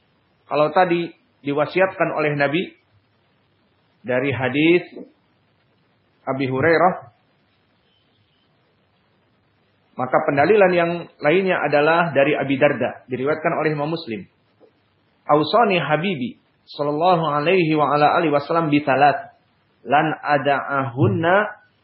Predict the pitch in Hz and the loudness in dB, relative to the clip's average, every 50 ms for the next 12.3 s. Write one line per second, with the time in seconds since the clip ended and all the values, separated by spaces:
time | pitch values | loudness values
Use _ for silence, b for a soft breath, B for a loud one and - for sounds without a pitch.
0 | _ _ _ _ _ _ _ 123 147 156 151 - - 262 - - - - 131 104 | _ _ _ _ _ _ _ 0 2 2 2 2 -2 -2 -2 -2 -6 -8 -12 -12
1 | - - 107 - _ _ _ _ _ _ _ _ _ _ _ _ _ _ _ _ | -12 -14 -20 -20 _ _ _ _ _ _ _ _ _ _ _ _ _ _ _ _
2 | _ _ _ _ _ _ _ _ _ _ _ _ - 120 127 165 190 196 196 208 | _ _ _ _ _ _ _ _ _ _ _ _ -8 -4 0 0 2 4 4 4
3 | 208 202 - - - _ _ _ _ _ _ _ _ _ _ _ _ _ _ _ | 2 2 -2 -8 -16 _ _ _ _ _ _ _ _ _ _ _ _ _ _ _
4 | _ _ _ _ _ - 147 170 180 175 170 165 165 156 156 - 170 165 - 160 | _ _ _ _ _ 0 0 0 2 2 0 2 2 0 0 0 -2 -2 -2 -2
5 | 156 - 185 185 170 165 156 156 156 147 135 156 190 185 165 170 - 151 143 151 | 0 2 0 2 2 2 2 2 0 0 -2 -2 0 0 0 0 -2 -2 -2 2
6 | 165 180 160 156 143 143 147 143 143 - 175 175 175 170 160 - 151 156 165 175 | 2 2 2 2 2 2 2 2 2 2 2 2 4 2 2 2 2 4 4 4
7 | 165 - - - _ _ _ _ _ _ _ _ _ _ _ _ _ 120 123 127 | 2 -2 -10 -16 _ _ _ _ _ _ _ _ _ _ _ _ _ -6 -4 -2
8 | 123 135 147 147 - 160 151 156 143 139 135 - - 175 165 160 - - 139 - | 0 0 0 0 2 0 0 2 2 2 0 2 2 2 2 2 2 -2 0 2
9 | 135 139 143 151 151 - 170 175 - - - 147 143 131 135 156 147 - - - | 4 4 4 4 2 2 -2 -2 -2 0 0 0 0 2 2 2 2 2 0 -2
10 | 143 135 - 170 165 165 - 180 156 160 - 156 151 147 147 147 139 147 170 202 | -4 -4 -2 -4 -6 -2 -2 2 2 2 2 2 0 -2 -2 0 2 2 2 2
11 | 190 - - 160 147 143 - 170 160 127 143 131 - 131 - - - 135 127 120 | 2 0 0 -2 -2 0 -2 -2 2 4 2 2 2 -2 -4 -2 -2 0 0 0
12 | - - 117 110 98 | -2 -2 -6 -6 -8